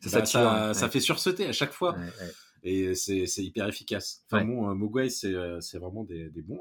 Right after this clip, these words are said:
Speaker 2: hein, le, le
Speaker 1: Est-ce
Speaker 2: groupe.
Speaker 1: que c'est, c'est le genre de groupe qu'il faut éviter d'écouter après minuit si on veut éviter les ennuis ?
Speaker 2: Ouais, ouais, ouais, parce qu'en plus, ils ont tendance à multiplier les sorties,
Speaker 1: <laughs> C'est
Speaker 2: donc,
Speaker 1: ça.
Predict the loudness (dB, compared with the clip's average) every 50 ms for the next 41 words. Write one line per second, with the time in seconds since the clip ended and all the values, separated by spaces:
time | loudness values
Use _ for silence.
0 | -10 -12 -10 -10 -10 -10 -12 -12 -16 -20 -20 -20 -20 -20 -20 -20 -16 _ -6 -4
1 | 0 4 4 4 4 4 4 6 6 6 4 2 0 -2 -4 -2 0 0 2 2
2 | 2 4 4 4 2 2 0 -6 -4 0 0 0 0 0 -4 -4 -4 -4 -6 -6
3 | -4 -4 -4 -4 -2 -2 -2 0 0 0 0 -2 -4 -6 -8 -12 -14 -12 -8 -8
4 | -6 -6 -6 -8 -8 -8 -2 0 2 4 4 4 2 -2 -8 -4 -2 0 0 2
5 | 0 0 -2 -4 -8 -8 -6 -6 -6 -6 -6 -10 -10 -10 -10 -10 -10 -10 -12 -12
6 | -10 -10 -8 -8 -6 -4 -2 -4 -2 0 -2 -2 -2 -2 -4 -6 -6 -8 -4 -4
7 | -2 -2 -2 -4 -4 -4 -6 -6 -6 -10 -6 -4 -2 -2 -2 -2 -4 -4 0 2
8 | 2 2 2 0